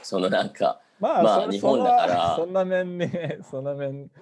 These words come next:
Speaker 1: ね、
Speaker 2: そんな面で見ると、
Speaker 1: その、全部日本語でしないといけないから。
Speaker 2: はい。はい。
Speaker 1: いや、でもだから日本人の方からしたら楽だよ。
Speaker 2: まあ、そうですね。
Speaker 1: あの、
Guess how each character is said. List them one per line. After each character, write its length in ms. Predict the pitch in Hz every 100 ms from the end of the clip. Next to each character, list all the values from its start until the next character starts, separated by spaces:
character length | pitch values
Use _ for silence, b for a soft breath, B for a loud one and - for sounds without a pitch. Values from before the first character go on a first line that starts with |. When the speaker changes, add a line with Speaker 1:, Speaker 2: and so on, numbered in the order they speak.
| -
Speaker 1:
ね、 320 | 101 90 -
Speaker 2:
そ 180 | 135 98
ん 40 |
な 80 | 87
面 40 | -
で 40 |
見 80 | 87
る 0 |
と、 60 |
Speaker 1:
そ 60 | 127
の、 40 | 92
全 220 | 123 113
部 80 | 92
日 120 | 98
本 220 | 107 92
語 140 | 92
で 260 | 87 92 92
し 160 | - 95
な 140 | 95
い 100 | 87
と 80 | 80
い 80 | 78
け 140 | 82
な 100 | 80
い 80 | 82
か 140 | -
ら。 140 | 64 64
Speaker 2:
は 220 | 64 107
い。 20 | 95
は 40 |
い。 60 | 82 _ _ _ -
Speaker 1:
い 60 |
や、 80 | 151
で 80 | 180
も 100 | 180
だ 120 | 147
か 100 | 139
ら 80 | 113
日 120 | 104 104
本 220 | 143 143
人 180 | 151 139
の 160 | 90 - _
方 220 | - 98
か 160 | - 82
ら 80 | 85
し 100 | -
た 180 | 90 82
ら 400 | 82 73 65 - _ _
楽 300 | 90 95 -
だ 120 | 101
よ。 160 | 69 62 _ _ _ _ _ _ _ _
Speaker 2:
ま 340 | 104 98 82 -
あ、 20 |
そ 160 | - 104
う 40 |
で 80 | 101
す 100 | _
ね。 80 | 95
Speaker 1:
あ 160 | 92
の、 580 | 82 78 73 65 53 -